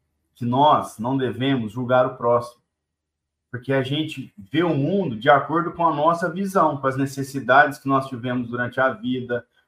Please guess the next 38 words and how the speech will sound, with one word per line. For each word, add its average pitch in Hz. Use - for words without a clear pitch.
com 127
a 127
experiência 131
que 120
nós 123
tivemos, 120
com 131
a 135
moral 135
que 127
a -
gente 123
aprendeu 120
com -
os -
nossos, 117
com -
os -
nossos 117
familiares. 113
Só 190
que 208
o 208
outro 180
é 214
o 214
outro, 196
ele 139
tem 156
o-, 170
outra 175
cabeça, 110
ele 101
teve 127
outra, 151
outras 135
impressões, 135
né, 131